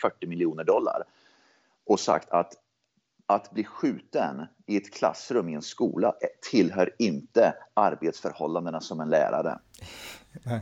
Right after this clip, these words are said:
Speaker 1: Och det var någonting då som doms-, den första instans-, domstolsinstansen då har då godkänt det och sagt, "Ja, du kan gå vidare med stämningen", därför att en skottlossning i ett klassrum är inte del av, av arbetsförhållandet för en lärare. Men tydligen så ska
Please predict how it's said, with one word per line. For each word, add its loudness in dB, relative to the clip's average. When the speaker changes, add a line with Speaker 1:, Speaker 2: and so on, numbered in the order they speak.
Speaker 1:
Och 4
det 6
var 4
någonting -2
då 2
som -4
doms-, -2
den -2
första -2
instans-, -2
domstolsinstansen -4
då 4
har 2
då 0
godkänt -4
det 2
och 0
sagt, -6
"Ja, 4
du -6
kan -16
gå -4
vidare -2
med -8
stämningen", -4
därför -2
att 2
en 2
skottlossning 0
i -2
ett -8
klassrum -2
är -6
inte -4
del 4
av, 0
av 2
arbetsförhållandet -2
för -10
en -8
lärare. 2
Men -2
tydligen -4
så -10
ska 6